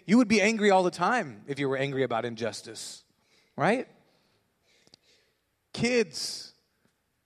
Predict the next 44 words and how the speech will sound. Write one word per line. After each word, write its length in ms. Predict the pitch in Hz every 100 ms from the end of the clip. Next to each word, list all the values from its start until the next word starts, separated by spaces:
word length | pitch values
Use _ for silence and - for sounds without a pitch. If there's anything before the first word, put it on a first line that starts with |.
| _ _ _ _ _ -
every 300 | 220 214 220
day, 220 | 202 147
millions 480 | 135 220 262 269 233
of 100 | 208
kids 560 | 214 143 123 - - _ _ _ _ 135
die 460 | 151 165 175 190 190
because 260 | 147 156
they 100 | 143
don't 140 | 151 160
have 380 | 151 147 131 - _ _ _
food, 540 | - 165 127 104 123 -
the 80 | 131
basic 360 | 156 160 160
n-, 140 | 147 -
necessities. 540 | 139 139 151 143 123 - -
There 140 | 254
is 100 | 240
more 320 | 165 185 233 262
than 140 | 254
enough 300 | 233 220 220
food 200 | - 202
in 80 | 190
the 60 |
world 400 | 185 160 147 147 - -
to 100 | -
feed 280 | - 208 196
everybody, 580 | 175 170 160 131 123 120 - -
but 120 | 175
yet 220 | 175 175
millions 400 | 156 180 240 262
of 100 | 240
kids 300 | - 185 147
will 120 | 143 175
die 340 | 175 165 135
this 220 | 123 -
year 260 | 131 127 131 - -
because 300 | 156 156 139
they 60 |
don't 140 | 143 139
have 120 | 127
enough 180 | 131 -
food 240 | 147 113
to 120 | 101
eat. 160 | 101